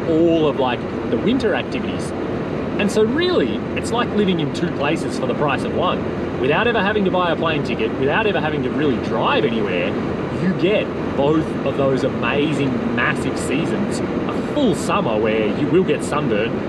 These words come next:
and the sun is up for eighteen to twenty hours a day, and then a full winter where you've got some of the world's best snowboarding, mountains to explore, backcountry, all of that, and you never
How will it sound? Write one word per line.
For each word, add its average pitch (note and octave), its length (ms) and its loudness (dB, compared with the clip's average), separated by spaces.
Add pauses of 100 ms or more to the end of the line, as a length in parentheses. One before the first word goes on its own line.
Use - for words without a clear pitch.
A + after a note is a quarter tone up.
(140)
and B2+ 80 0
the A#2 60 -2
sun C3+ 220 0
is A#2 120 0
up D3+ 200 0
for A2 200 0 (340)
eighteen B2+ 360 0
to A#2+ 80 0
twenty A2+ 320 -2
hours G2 220 -2
a G2 120 -4
day, B2 420 -2 (500)
and D3+ 160 0
then E3 180 4
a C#3 80 2 (260)
full G#3 200 6
winter C#3 540 2
where A#2 360 2 (360)
you've C#3 180 0
got D3+ 360 0
some C#3+ 200 0
of B2+ 80 -2
the B2 60 0
world's A#2+ 340 2
best - 320 -2
snowboarding, B2+ 1000 2
mountains C3 380 -2
to B2+ 120 -2
explore, A#2+ 560 2
backcountry, B2 720 0 (400)
all G3 300 6
of D#3 100 0
that, A#2+ 360 0 (540)
and C#3+ 120 0
you B2+ 60 0
never B2+ 180 0